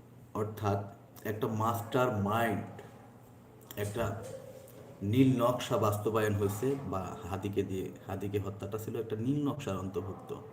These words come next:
কাদের সেই নকশা? কাদের? যাদের ব্যবসায় ঢল পড়ত। হাদি যদি বেঁচে থাকতো, তাহলে তাদের ব্যবসা গুড়ে বালি ছিল,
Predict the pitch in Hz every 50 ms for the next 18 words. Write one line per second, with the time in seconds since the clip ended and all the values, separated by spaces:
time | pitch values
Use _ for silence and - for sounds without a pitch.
0 | - - - 98 104 101 113 113 113 - - - 127 131 131 127 131 - - -
1 | - - - - - - - - - - - - - - - - - - - -
2 | - - - - - - - - - - - - - - - - - - - -
3 | - - - - - - - - - - - - 117 110 107 123 143 151 170 -
4 | - - - - - - - - - - - - - - - - - - - -
5 | - - - - 104 101 104 107 101 98 101 101 101 104 - - - - 101 101
6 | 101 98 98 95 95 95 95 - - - - 90 - - - - 110 - - -
7 | - - - - - - - - - - - - - - - - - - - -
8 | - - 101 101 107 110 120 127 120 120 101 120 117 - 139 139 135 131 131 -
9 | - 156 165 - - 123 113 117 117 113 - 117 110 104 117 107 98 110 107 101
10 | 104 - - 113 113 123 135 - - - - - - - - - - - - -
11 | - - - - - - - - - - - - - - - - - - - -
12 | - - - - - - - - - - - - - - - 98 101 110 110 110
13 | 104 104 98 98 95 95 - - - - 107